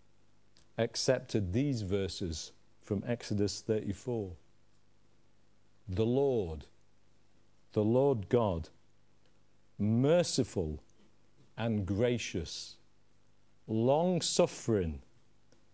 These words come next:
and abounding in goodness and truth, keeping mercy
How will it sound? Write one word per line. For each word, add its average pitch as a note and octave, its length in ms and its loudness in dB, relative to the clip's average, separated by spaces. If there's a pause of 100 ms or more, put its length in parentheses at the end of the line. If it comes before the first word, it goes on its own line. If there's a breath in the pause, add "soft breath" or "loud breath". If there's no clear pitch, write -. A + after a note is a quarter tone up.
(280)
and A#2 160 2
abounding C#3 1040 2
in G2+ 420 0
goodness C#3+ 760 2 (600)
and A#2+ 240 4
truth, - 680 0 (1160)
keeping D3+ 640 2
mercy D3 840 2